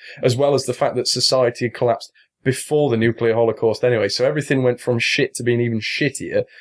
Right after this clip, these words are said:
And then the third one was basically meant to be, like, a post-apocalyptic Lord of the Flies, and George Miller just went, "Eh, throw Mad Max in it." And he kinda got bored halfway through and didn't wanna do it, someone else finished it. It's a bit of an uneven film. It's kinda shit. It's got some interesting bits in it, but other than that, it's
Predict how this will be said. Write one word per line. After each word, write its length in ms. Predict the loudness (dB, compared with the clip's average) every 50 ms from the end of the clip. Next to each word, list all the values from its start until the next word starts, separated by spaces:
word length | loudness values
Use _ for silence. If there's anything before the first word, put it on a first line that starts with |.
| -20 _ -4
And 80 | 0 0
then 120 | 0 0
the 60 | 0
third 320 | -4 -2 0 0 2 2 2
one 300 | 2 2 2 2 2 0
was 160 | -2 -2 -2
basically 500 | 0 0 0 0 0 -2 -4 -2 -2 0
meant 220 | 2 2 2 0
to 80 | 0 0
be, 80 | 0 2
like, 200 | 2 2 0 -2
a 60 | -10
post-apocalyptic 960 | _ 0 0 0 0 -2 -8 -4 -2 -2 -2 0 0 -4 -4 -2 -4 -6 -2
Lord 240 | 2 2 2 2 2
of 100 | -2 -4
the 40 | -6
Flies, 560 | -6 -2 0 0 2 2 0 -2 -4 -6 -10 _ _ -20 _ _ -8
and 120 | -6 -6 0
George 260 | 0 2 2 2 0
Miller 160 | 0 0 0
just 140 | 0 0 -4
went, 140 | -6 -4 0
"Eh, 200 | 0 2 2 2
throw 220 | 0 2 0 2 2
Mad 160 | 2 0 0
Max 240 | 0 -4 -6 -4 -2
in 80 | -2
it." 100 | -2 -2 _ _ _ _ _ _ _
And 180 | 0 2 2 4
he 140 | 4 2 0
kinda 320 | 0 0 0 2 2 2
got 200 | 2 2 0 0 -2 _ _ _ _ _ _ _
bored 380 | -20 -4 -2 0 2 2 2 2
halfway 380 | 4 2 2 2 2 0 0 0
through 180 | 2 0 0
and 60 | 2 2
didn't 100 | 0 0
wanna 120 | 0 -2 0
do 160 | 0 0 0
it, 100 | 0 -2
someone 240 | -4 -4 -2 0 0
else 180 | 0 0 -2
finished 320 | -2 0 0 0 0 0 -2
it. 160 | -2 0 0
It's 220 | -2 -4 -2 -2
a 60 | -2
bit 200 | -2 0 0 0
of 100 | 2 2
an 60 | 0 0
uneven 360 | 0 0 0 -2 -2 -4 -6
film. 280 | -2 0 0 2 2 0
It's 80 | -4 -6
kinda 300 | -4 -2 0 0 0 -2
shit. 340 | -4 -2 0 0 0 0 -2 _ _ _ _ _ _
It's 80 | -2
got 80 | -2 0
some 100 | 2 0
interesting 480 | 0 2 0 0 -2 -2 -4 -6 -6
bits 280 | -2 0 -2 -2 0 -4
in 100 | -2 -2
it, 120 | -2 -4 -2
but 180 | -2 -2 0
other 200 | 2 0 0 0 -2
than 120 | -2 -2
that, 220 | -2 0 0 -2 -4
it's 280 | -4 -6 -8 -12 -12